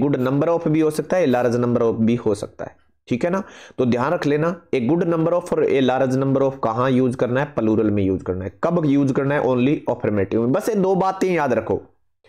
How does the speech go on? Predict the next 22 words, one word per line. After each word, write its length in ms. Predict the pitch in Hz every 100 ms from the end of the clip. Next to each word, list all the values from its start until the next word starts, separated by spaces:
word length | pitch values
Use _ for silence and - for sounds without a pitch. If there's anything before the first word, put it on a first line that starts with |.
| -
मैंने 200 | 127 151
लिख 180 | 151 151
के 120 | 175
दे 120 | 139
दिया 220 | 139 165
आपके 200 | 131 135
सामने, 320 | 123 113 120 - - - - _ -
आप 160 | 110
लिख 160 | 123 156
सकते 260 | 147 117 139
हैं। 100 | 131
बस 140 | 131
प्लूरल 440 | - 175 196 214
में 120 | 208 208
यूज़ 220 | 202 185
करना 280 | 196 196 208
है 60 |
और 240 | 165 131 143
only 280 | 160 175
affirmative 460 | 175 165 151 135 135
सेंटेंस 400 | 127 117 110 101
में। 140 | 98